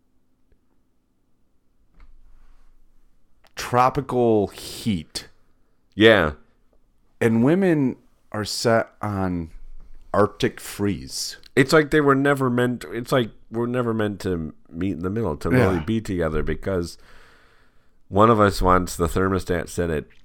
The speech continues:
Speaker 2: eighty.
Speaker 1: <laughs>
Speaker 2: The other would like the air conditioning running year round.
Speaker 1: Yeah, yeah, exactly. Year round. Yeah, no, 'cause, 'cause, uh, so la-, 'cause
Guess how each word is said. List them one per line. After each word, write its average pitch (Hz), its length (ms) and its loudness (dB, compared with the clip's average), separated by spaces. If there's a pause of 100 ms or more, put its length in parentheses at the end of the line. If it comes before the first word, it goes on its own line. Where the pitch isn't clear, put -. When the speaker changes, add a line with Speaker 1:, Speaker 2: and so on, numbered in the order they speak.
(160)
Speaker 2:
eighty. 87 440 0
Speaker 1:
<laughs> - 60 -12 (1300)
Speaker 2:
The 87 140 4
other 120 160 6
would 92 120 2
like 82 180 0
the 76 100 -2
air 98 180 0
conditioning 71 480 -6
running 71 480 -4
year 76 180 -6
round. 95 520 0
Speaker 1:
Yeah, 139 80 0
yeah, - 20 -6
exactly. 90 580 -2 (680)
Year 98 280 -2
round. 62 480 -8 (1080)
Yeah, 95 240 2 (140)
no, 101 240 4
'cause, 85 320 -6 (260)
'cause, 92 300 -6
uh, 90 200 2
so - 160 -4
la-, 104 200 0
'cause 98 400 -6